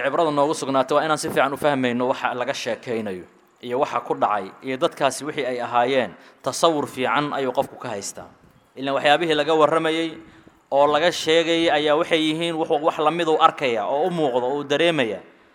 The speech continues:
Taasoo kale si waadix ah ayuu qofku u fahmayaa. وقد يكون الذي يخبر به الرسول صلى الله عليه وسلم. Waxyaabaha nabigu sheegaya waxaa laga yaabaa inuu ahaado, "Maa shay inuu noqdo lam yudriku mithlahu." Asoo kale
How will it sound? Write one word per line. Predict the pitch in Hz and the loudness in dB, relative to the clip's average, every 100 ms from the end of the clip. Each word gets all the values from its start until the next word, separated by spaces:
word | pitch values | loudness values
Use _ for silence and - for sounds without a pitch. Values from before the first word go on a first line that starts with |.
| _ _ _ | _ _ _
Taasoo | 127 139 131 | -2 -2 -2
kale | 131 120 | -4 -6
si | - | -2
waadix | 127 131 113 120 | 0 0 0 -6
ah | 117 - | -6 -8
ayuu | 127 | -8
qofku | 127 - 101 | -8 -10 -12
u | |
fahmayaa. | 117 101 92 85 85 _ _ _ _ _ _ _ _ - | -12 -10 -12 -14 -20 _ _ _ _ _ _ _ _ -8
وقد | 131 151 147 | -4 -2 -2
يكون | 135 156 147 135 | -4 -2 -2 -2
الذي | 143 135 127 | -4 -4 -6
يخبر | 151 131 127 123 | -8 -6 -6 -4
به | 135 | -4
الرسول | 117 117 - 131 104 - | 0 0 0 -6 -6 -10
صلى | - 123 | -6 -2
الله | 120 123 113 | 2 4 4
عليه | 110 | 4
وسلم. | 107 107 98 87 - - - - | -2 -6 -10 -16 -20 -20 -18 -10
Waxyaabaha | 120 135 156 147 | -2 0 0 0
nabigu | 160 143 135 | -4 -6 -10
sheegaya | - 147 147 139 139 | -4 -4 -2 -2 -2
waxaa | 143 | -2
laga | 135 143 | -2 -2
yaabaa | 151 143 139 123 156 | 0 0 0 -2 -4
inuu | 151 | -2
ahaado, | 131 127 123 123 131 127 - - _ 120 | -2 2 0 0 -2 -6 -18 -20 _ -10
"Maa | 147 160 147 | 2 4 4
shay | - 175 156 160 | 0 -4 -4 -4
inuu | 156 143 | -4 -2
noqdo | 139 135 135 | -2 0 0
lam | 160 160 | 0 -2
yudriku | 151 151 151 143 147 143 | -4 -4 -6 -6 -6 -4
mithlahu." | 165 160 147 127 107 | -6 0 0 0 -2
Asoo | - - 165 - | -6 -2 -2 0
kale | 139 | -2